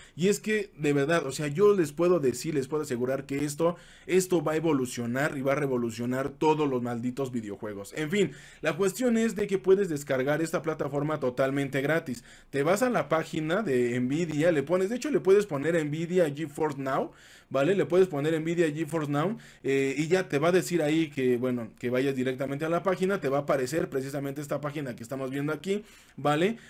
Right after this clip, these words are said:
Obviamente puedes jugar hasta los juegos gratuitos, Destiny, Dauntless, o sea, es, bueno, no, este sí es de paga, creo, pero bueno, los puedes jugar y los puedes jugar a sesenta F P S dependiendo de tu red. Yo los pude jugar a siete veinte,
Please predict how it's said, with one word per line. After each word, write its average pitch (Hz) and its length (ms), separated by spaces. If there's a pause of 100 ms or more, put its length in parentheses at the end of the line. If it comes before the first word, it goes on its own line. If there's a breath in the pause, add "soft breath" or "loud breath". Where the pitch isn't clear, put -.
Obviamente 247 440
puedes 233 300
jugar 170 240
hasta 226 160
los 143 120
juegos 196 240
gratuitos, 175 540
Destiny, 196 640
Dauntless, 190 680
o 160 300
sea, 147 240
es, 156 140
bueno, 160 240
no, 151 80
este 151 300
sí 151 120
es 147 60
de 131 100
paga, 135 300
creo, 135 220 (260 loud breath)
pero 175 160
bueno, 254 200
los 170 140
puedes 233 320
jugar 170 380 (240 loud breath)
y 151 60
los 175 120
puedes 202 320
jugar 151 280
a 170 40
sesenta 147 380
F 147 180
P 135 220
S 156 140
dependiendo 127 500
de 131 100
tu 120 140
red. 143 180
Yo 175 120
los 185 120
pude 180 220
jugar 151 300
a 160 60
siete 160 320
veinte, 170 400